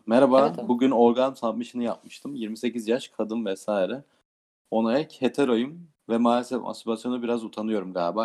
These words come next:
Speaker 1: Lanet olsun ama aşacağım. Sizi Rayka Kumru'yu dinleye dinleye orgazmlar bizimle olsun, amin."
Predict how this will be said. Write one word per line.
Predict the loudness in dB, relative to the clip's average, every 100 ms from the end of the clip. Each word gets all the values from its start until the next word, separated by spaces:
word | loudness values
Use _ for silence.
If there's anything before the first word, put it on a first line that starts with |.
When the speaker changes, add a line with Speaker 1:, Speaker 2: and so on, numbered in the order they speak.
| -2
Speaker 1:
Lanet | -6 -8 -10
olsun | -10 -10
ama | -8 -8
aşacağım. | -8 -10 -8 -10 -14 _ _ _ _ _ _
Sizi | -8 0 0 0 -10 _ _ -8
Rayka | -2 -2 -4 -10
Kumru'yu | -8 -4 -2 -2
dinleye | -4 -4 -4 -4
dinleye | -6 -8 -6 -8 -8 _
orgazmlar | -4 0 0 -2 -2 -4 -6
bizimle | -10 -6
olsun, | -4 -6 -8 -4
amin." | -2 -2 -4